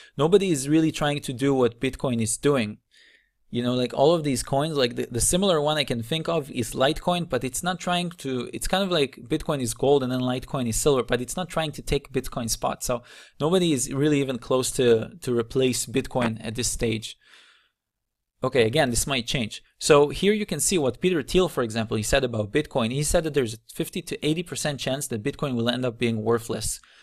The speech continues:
Maybe there's a twenty, so that means that there's a twenty to fifty chance it'll end up being worth a lot more.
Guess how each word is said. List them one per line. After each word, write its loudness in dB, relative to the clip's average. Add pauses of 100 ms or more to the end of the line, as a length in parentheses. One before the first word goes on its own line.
(180)
Maybe 0
there's 2
a -10
twenty, -2
so -2
that 4
means -4
that -4
there's -2
a -8
twenty -2
to -18
fifty -6
chance -4
it'll -2
end -4
up 4
being 0
worth 2
a -4
lot 2
more. 2